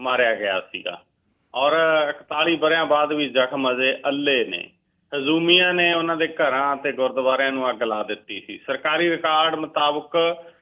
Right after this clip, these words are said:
ਤਿੰਨ ਹਜ਼ਾਰ ਦੇ ਲਗਭਗ, ਅਹ, ਜਿਹੜੇ ਸਿੱਖ ਨੇ ਉਹਨਾਂ ਨੂੰ ਕਤਲ ਕੀਤਾ ਗਿਆ ਸੀ। ਹਾਲਾਂਕਿ ਗਿਣਤੀ ਜਿਹੜੀ ਆ ਉਹ ਕਿਤੇ ਜ਼ਿਆਦਾ ਆ ਗਈ। ਸਿੱਖ ਕਤਲੇਆਮ ਦੇ ਸਾਢੇ ਛੇ ਸੌ ਕੇਸ ਦਰਜ ਹੋਏ ਸੀ,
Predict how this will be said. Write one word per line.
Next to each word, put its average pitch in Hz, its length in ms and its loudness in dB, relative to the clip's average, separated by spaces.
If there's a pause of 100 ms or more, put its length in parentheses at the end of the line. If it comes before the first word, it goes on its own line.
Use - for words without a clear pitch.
(300)
ਤਿੰਨ 196 260 -2
ਹਜ਼ਾਰ 170 480 4
ਦੇ 156 160 2
ਲਗਭਗ, 139 760 -2
ਅਹ, - 600 -6
ਜਿਹੜੇ 131 320 2
ਸਿੱਖ 156 480 -2
ਨੇ 151 380 -4 (340)
ਉਹਨਾਂ 151 340 0
ਨੂੰ 143 140 -2
ਕਤਲ 151 360 -2
ਕੀਤਾ 120 380 -2
ਗਿਆ 101 260 0
ਸੀ। - 260 -18 (100)
ਹਾਲਾਂਕਿ 139 460 0
ਗਿਣਤੀ 135 560 -2
ਜਿਹੜੀ 139 340 0
ਆ 139 120 2
ਉਹ - 200 -6
ਕਿਤੇ 143 360 -4
ਜ਼ਿਆਦਾ 104 400 0
ਆ 90 80 -4
ਗਈ। 87 220 -14 (500)
ਸਿੱਖ 175 160 -4
ਕਤਲੇਆਮ 175 760 0
ਦੇ 180 140 2
ਸਾਢੇ 196 400 0
ਛੇ 156 180 -6
ਸੌ 151 160 -6
ਕੇਸ 139 260 -4
ਦਰਜ 127 380 0
ਹੋਏ 117 280 0
ਸੀ, 147 340 -4